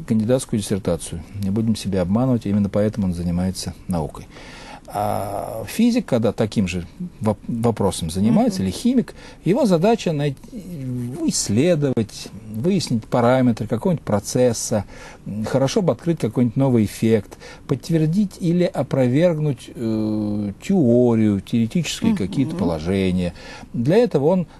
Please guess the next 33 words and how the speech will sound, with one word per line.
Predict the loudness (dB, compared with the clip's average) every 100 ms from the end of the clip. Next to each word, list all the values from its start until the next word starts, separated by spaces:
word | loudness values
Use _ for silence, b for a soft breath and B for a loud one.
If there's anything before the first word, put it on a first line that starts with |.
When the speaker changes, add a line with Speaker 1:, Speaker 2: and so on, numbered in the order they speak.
| -8
Speaker 1:
собирает | -2 2 2 0
экспериментальную | -4 -4 -2 0 2 2 0
установку, | 0 2 4 4 2 -2 -4 0
я | 2
имею | 2 2
в |
виду | 0
экспериментатора, | -2 -2 0 0 -2 -6 -8 -12 B B B -8
м, | -4 -4
проводит | 2 2 4 2 0
измерения. | 2 2 4 4 4 2 0 -4 B B
А, | -6 -4 -2 -4
в | -4 0
принципе | 2 2 0 -2
говоря, | 2 4
эти | 2 2
измерения | 2 2 4 4
любой | 4 4 4
другой | 2 0 2 2
экспериментатор, | 2 -2 0 2 2 2 0 0
собравший | 0 4 4 2 -2
такую | -2 -2
установку, | -2 -2 -4 0
может | 0 0 0
повторить. | -4 0 0 2 2
И |
если | 0 0 0 -2 B B -16 -4
они | 0 2
неповторимы, | 2 -2 -4 0 2 4 2 2
ну, | 0 0
в | 0 -2
общем, | -4 -4 -6
простите, | -2 -4 -2 -6 -4 -6